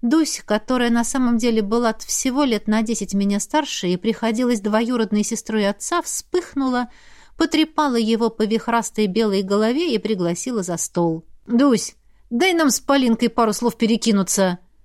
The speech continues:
умоляюще попросил он. «Я вам и корки принес». Алешка в самом деле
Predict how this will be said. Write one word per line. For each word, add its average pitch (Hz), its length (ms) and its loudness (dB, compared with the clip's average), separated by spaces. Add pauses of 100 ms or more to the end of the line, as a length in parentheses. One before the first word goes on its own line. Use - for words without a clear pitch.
(160)
умоляюще 202 600 2
попросил 185 600 -2
он. 160 180 -2 (200)
«Я 339 140 2
вам 277 160 6
и 247 40 4
корки 208 400 0
принес». 226 580 2 (800)
Алешка 220 420 -2
в - 40 -6
самом 277 360 0
деле 240 400 2